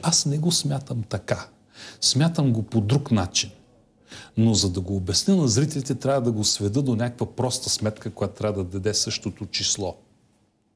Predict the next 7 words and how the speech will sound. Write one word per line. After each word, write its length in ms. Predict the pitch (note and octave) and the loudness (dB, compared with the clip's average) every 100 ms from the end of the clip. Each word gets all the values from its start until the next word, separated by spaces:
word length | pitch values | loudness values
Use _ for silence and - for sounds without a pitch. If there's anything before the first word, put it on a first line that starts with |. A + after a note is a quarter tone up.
| _ _ | _ _
Нали, 200 | - G#2+ | -10 -10
така. 320 | - - - - - - - - | -8 -10 -10 -12 -14 -12 -10 0
И 140 | A3+ G#3+ | 0 4
простата 460 | G#3 A3+ F#3+ E3 | 2 2 2 2
сметка 460 | - B2+ D3+ - F3 | 0 2 0 0 0
е 40 | |
следната. 680 | E3 - A#2 F#2+ - - - | 2 2 2 0 -6 -16 -20